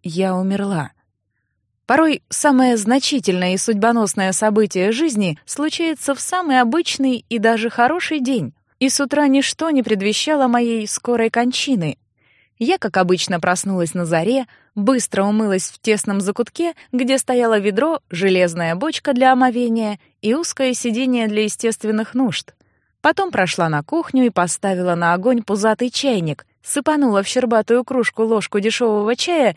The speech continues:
и сунула в рот кусочек творожной ватрушки.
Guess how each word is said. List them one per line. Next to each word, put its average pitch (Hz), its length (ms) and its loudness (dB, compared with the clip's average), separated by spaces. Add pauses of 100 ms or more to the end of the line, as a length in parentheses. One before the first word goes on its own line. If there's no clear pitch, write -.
(140)
и 302 140 0
сунула 285 420 2
в 208 60 0
рот 285 180 2
кусочек 208 500 -4
творожной 185 480 0
ватрушки. 170 680 -4